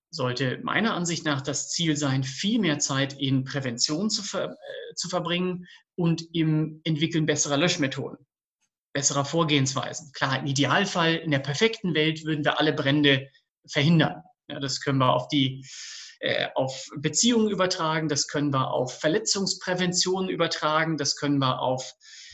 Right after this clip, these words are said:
ähm, au-, auf Gesundheit übertragen, äh, auf ganz, ganz viele Bereiche. Perfekt wird es nie sein. Ja. Ähm, wenn wir, ähm, uns frühzeitig darum kümmern, dass wir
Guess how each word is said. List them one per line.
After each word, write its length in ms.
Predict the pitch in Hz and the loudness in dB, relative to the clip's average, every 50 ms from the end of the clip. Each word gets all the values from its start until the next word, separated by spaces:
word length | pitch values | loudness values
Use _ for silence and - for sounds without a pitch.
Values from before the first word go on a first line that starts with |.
| - _ _ - | -20 _ _ -4
ähm, 680 | 135 131 127 127 127 127 123 123 123 123 - 254 269 - _ - - _ _ - - - - - - - | -2 0 0 0 0 0 0 0 -2 -2 -4 -6 -12 -16 _ -20 -20 _ _ -20 -16 -14 -12 -12 -12 -12
au-, 180 | - 135 123 - - - | -12 -12 -12 -12 -10 -8
auf 240 | 135 131 - - - | -8 -8 -8 -6 -4
Gesundheit 500 | 170 143 202 254 269 - 208 185 180 180 | 0 2 4 4 4 4 4 2 0 0
übertragen, 720 | - - 170 170 170 - 156 151 156 160 160 165 156 156 - - - - _ | 0 2 2 2 2 0 0 0 2 2 0 0 -2 -4 -8 -16 -20 -20 _
äh, 140 | - - - - | -12 -10 -8 -6
auf 160 | - 156 - | -6 -4 -4
ganz, 200 | 165 156 156 - | -2 -2 -2 0
ganz 180 | 170 147 - | 0 -2 -2
viele 200 | - - 165 160 | -2 0 0 0
Bereiche. 520 | 147 151 139 139 156 160 156 - - - - _ _ _ _ _ _ _ _ _ _ _ - - - 139 | 2 2 2 4 4 4 4 4 0 -4 -8 _ _ _ _ _ _ _ _ _ _ _ -20 -20 -16 -10
Perfekt 460 | - 151 151 - 190 202 202 - - 160 | -6 -6 -2 0 0 0 0 0 -2 -2
wird 120 | 165 165 | 0 0
es 120 | 156 - | 0 2
nie 160 | 170 170 160 139 | 2 4 4 4
sein. 400 | 143 160 151 - - - 131 - _ _ _ _ _ _ _ _ _ _ _ _ _ _ _ _ _ _ _ _ _ _ | 4 4 4 2 0 -4 -10 -16 _ _ _ _ _ _ _ _ _ _ _ _ _ _ _ _ _ _ _ _ _ _
Ja. 100 | 147 _ - - 180 _ _ _ _ _ _ _ _ _ _ _ - | _ _ -20 -20 -20 _ _ _ _ _ _ _ _ _ _ _ -6
Ähm, 520 | 139 135 135 139 139 139 139 135 139 135 - _ _ _ _ _ - - _ _ | -4 -2 0 2 2 0 0 -2 -6 -16 -20 _ _ _ _ _ -20 -20 _ _
wenn 440 | - - 139 139 143 147 160 156 143 | -14 -6 -2 0 2 4 4 2 2
wir, 480 | 151 151 151 147 147 147 147 147 147 - - - - - - - - _ _ _ _ - | 2 2 4 4 4 4 2 -2 -6 -12 -20 -20 -20 -20 -20 -20 -20 _ _ _ _ -4
ähm, 500 | 147 143 139 143 143 143 143 147 147 - - - | -2 0 2 2 2 2 0 0 -2 -6 -10 -6
uns 240 | - 165 160 151 - | -2 -2 0 0 0
frühzeitig 640 | - - - 208 214 208 - - 175 170 165 160 156 | -2 -2 -2 -2 0 2 2 2 2 2 0 0 0
darum 260 | 175 160 160 165 156 | 0 0 0 0 0
kümmern, 360 | - 175 175 180 170 170 165 | 0 0 0 2 2 4 4
dass 220 | 147 151 147 - - | 2 2 0 0 0
wir 340 | 156 151 151 147 147 147 | 2 4 4 4 4 2